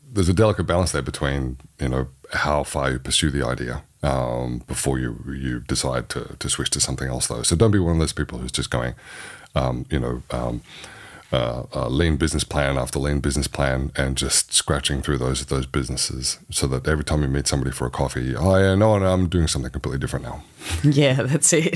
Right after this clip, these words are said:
Speaker 2: It's like, "Hang on a minute, didn't we meet two weeks ago?"
Speaker 1: Yeah.
Speaker 2: All right, so we want authenticity.
Speaker 1: Mm-hmm.
Speaker 2: You need to be able to obviously articulate well what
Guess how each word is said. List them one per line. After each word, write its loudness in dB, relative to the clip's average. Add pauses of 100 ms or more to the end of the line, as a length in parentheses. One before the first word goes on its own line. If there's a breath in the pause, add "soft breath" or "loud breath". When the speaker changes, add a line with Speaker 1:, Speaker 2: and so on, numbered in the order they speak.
Speaker 2:
It's -2
like, 0
"Hang 0
on 2
a 2
minute, 0
didn't 0
we 0
meet -2
two -2
weeks -6
ago?" -4 (280 loud breath)
Speaker 1:
Yeah. -4 (380 loud breath)
Speaker 2:
All 6
right, 2
so 4 (320 loud breath)
we 4
want 2 (100)
authenticity. 2 (240)
Speaker 1:
Mm-hmm. 2
Speaker 2:
You 6
need 4
to 0
be 4
able 2
to 0
obviously 0
articulate 2
well 2
what 0